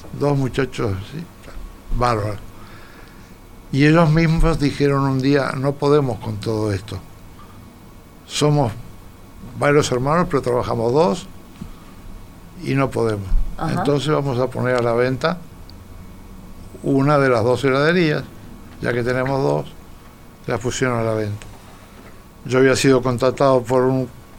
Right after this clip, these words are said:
Speaker 1: conocido para hacer sus inversiones, pues le había ido mal,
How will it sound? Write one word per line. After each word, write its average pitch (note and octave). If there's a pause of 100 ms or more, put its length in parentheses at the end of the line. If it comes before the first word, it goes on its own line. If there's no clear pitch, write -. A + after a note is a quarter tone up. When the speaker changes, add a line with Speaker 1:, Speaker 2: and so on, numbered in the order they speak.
(500)
Speaker 1:
conocido A#2+ (1700)
para A2+
hacer A#2+
sus A2+
inversiones, C3
pues A2+
le A2
había A2
ido A#2+
mal, F#3